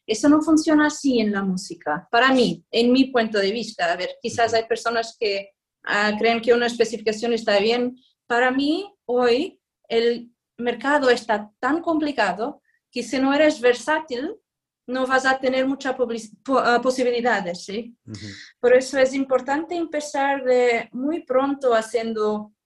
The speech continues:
Speaker 1: todo. Concursos, música contemporánea, música clásica, música barroca, lo que tú quieras. Claro que tienes que mirar una forma de encontrar el balance, porque si todavía estás desenvolviendo la técnica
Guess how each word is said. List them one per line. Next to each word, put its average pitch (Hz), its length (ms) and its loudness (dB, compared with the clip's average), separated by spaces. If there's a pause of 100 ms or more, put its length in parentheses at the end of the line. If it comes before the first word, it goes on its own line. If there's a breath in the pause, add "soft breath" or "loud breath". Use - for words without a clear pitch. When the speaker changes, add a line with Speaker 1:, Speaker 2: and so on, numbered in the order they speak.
(100)
Speaker 1:
todo. 294 420 2 (280 soft breath)
Concursos, 226 540 -2
música 220 340 -2
contemporánea, 220 680 0
música 208 360 -6
clásica, 277 480 -2
música 190 320 -6
barroca, 202 640 -2
lo 247 180 4
que 349 100 -6
tú 294 140 -14
quieras. 208 560 -4 (300)
Claro 277 280 2
que 269 300 -2
tienes 285 320 -6
que 285 100 -6
mirar 254 440 0
una 254 260 -4
forma 262 240 0
de 247 60 2
encontrar 240 360 0
el 226 80 0
balance, 220 440 -4
porque 220 220 -6
si 220 120 -6
todavía 247 380 4
estás 247 280 0
desenvolviendo 240 460 2
la 214 180 0
técnica 226 600 -4